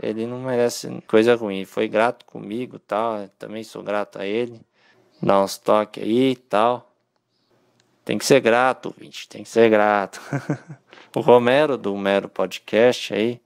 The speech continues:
E os outros dois tão meio parados aí, o Magnum aí, o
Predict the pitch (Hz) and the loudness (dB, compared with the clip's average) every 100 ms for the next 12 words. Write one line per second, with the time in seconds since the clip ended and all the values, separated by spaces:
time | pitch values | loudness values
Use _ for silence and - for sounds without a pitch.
0 | _ _ _ _ _ _ _ _ _ _ | _ _ _ _ _ _ _ _ _ _
1 | _ - - - - _ _ _ _ _ | _ -20 -20 -20 -20 _ _ _ _ _
2 | _ _ 117 123 127 151 143 120 139 - | _ _ 6 6 6 4 2 2 2 2
3 | 135 131 - 113 104 113 107 107 101 95 | 0 -2 0 2 4 4 2 -2 -6 -6
4 | 95 113 113 98 98 92 92 95 98 107 | -4 -4 -6 -14 -14 -14 -14 -12 -10 -8
5 | 107 92 | -10 -12